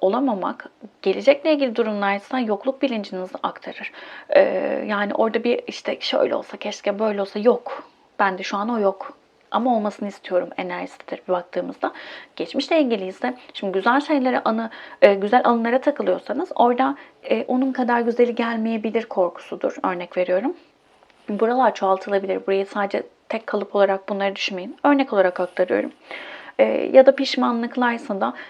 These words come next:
işte "Ya keşke onu yapsaydım." İşte onu yapmadığım için o pişmanlığa takılı kalıp, e, daha da büyük pişmanlıkları şu anki hayatınıza çekiyor olabilirsiniz. Bu alanlara dikkat etmekte fayda var.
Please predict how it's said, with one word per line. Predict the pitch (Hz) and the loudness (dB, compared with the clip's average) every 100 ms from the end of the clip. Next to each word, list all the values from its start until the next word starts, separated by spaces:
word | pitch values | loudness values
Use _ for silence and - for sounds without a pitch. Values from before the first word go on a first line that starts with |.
| - | -14
işte | - - | -6 -2
"Ya | - - | -2 -2
keşke | - - - | -6 -6 -2
onu | 226 208 | 0 0
yapsaydım." | 190 180 - 190 - 202 - _ | -4 -8 -10 -8 -8 -12 -16 _
İşte | - - | -12 -6
onu | 240 | -2
yapmadığım | 247 240 - 214 208 208 | 0 -2 -2 -2 2 0
için | 208 - 240 | -2 -8 -6
o | 269 269 | -6 0
pişmanlığa | 302 - 233 208 202 | 0 0 -4 -4 -6
takılı | 208 269 214 | -4 -4 -4
kalıp, | - 247 311 - - - - | -6 -6 -6 -10 -20 -12 -2
e, | 214 208 | 0 2
daha | 254 285 | 2 2
da | 214 | 2
büyük | 214 | -4
pişmanlıkları | - - 220 208 254 285 | -8 -8 -6 -4 -2 -2
şu | - | -2
anki | 226 202 | -4 -2
hayatınıza | 220 220 214 233 - | 0 0 0 -8 -10
çekiyor | 226 226 269 | -12 -2 0
olabilirsiniz. | 214 196 - - - - - _ _ _ _ 294 | 0 -2 -6 -12 -16 -18 -20 _ _ _ _ 0
Bu | 302 | 4
alanlara | - 226 226 247 254 | 4 4 0 -2 -2
dikkat | - 240 | -6 -6
etmekte | - 202 202 262 | -6 -6 -4 -4
fayda | 220 196 - | -2 -4 -6
var. | - | -10